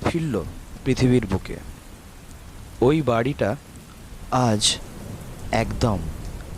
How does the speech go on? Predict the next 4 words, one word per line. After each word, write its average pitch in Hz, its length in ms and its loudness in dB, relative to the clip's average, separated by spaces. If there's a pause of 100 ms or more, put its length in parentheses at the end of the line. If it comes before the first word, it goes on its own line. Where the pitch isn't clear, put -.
(120)
প্রাণহীন, 107 720 4 (1200)
চারপাশের 101 580 2 (520)
কলহ 98 400 4
সা-, - 200 0